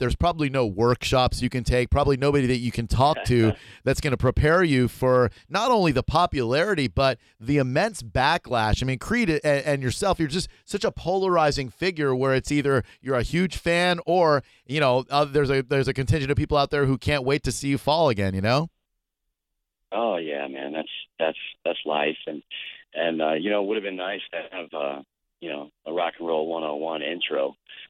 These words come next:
Speaker 2: uh,
Speaker 1: <laughs>
Speaker 2: class. But, uh, you know, they, they don't do that, man. We were just four dudes jamming in a basement in Tallahassee and, uh, and kinda thrown into the fire. And, and, uh, we wanted it any other way.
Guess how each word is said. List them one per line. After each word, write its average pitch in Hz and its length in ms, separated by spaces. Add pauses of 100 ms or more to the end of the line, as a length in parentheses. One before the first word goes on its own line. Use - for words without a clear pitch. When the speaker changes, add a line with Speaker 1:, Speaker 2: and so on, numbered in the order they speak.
(220)
Speaker 2:
uh, 76 320 (180)
Speaker 1:
<laughs> - 180
Speaker 2:
class. 78 380 (640)
But, 92 280
uh, 92 160
you 95 140
know, 104 100
they, 104 260
they 101 80
don't 104 180
do 117 140
that, 78 180
man. 80 280
We 90 100
were 90 100
just - 180 (120)
four 92 160
dudes 90 360 (220)
jamming 87 260
in 85 100
a 71 120
basement 85 440
in 78 80
Tallahassee 82 720 (600)
and, 78 320
uh, 76 340 (200)
and 73 140
kinda 80 280
thrown 80 200
into 80 180
the 73 160
fire. 78 420
And, 69 140 (140)
and, 71 220
uh, 67 140
we 92 220
wanted 104 300
it 90 160
any 85 180
other 76 160
way. 71 320